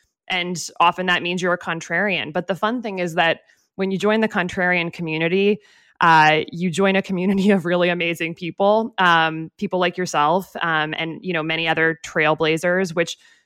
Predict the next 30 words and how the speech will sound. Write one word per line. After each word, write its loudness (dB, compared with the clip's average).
you -4
know, -2
I'm -8
proud 2
to -4
say, -2
uh, 0
most -2
of -8
the -4
Levels -2
Advisory -2
Board -2
is -8
people -6
who -2
have, -2
have -6
had 0
a -6
very -2
similar, -2
um, -2
path -2
to -8
me. -10
You -6
know, -2
people -2
like 0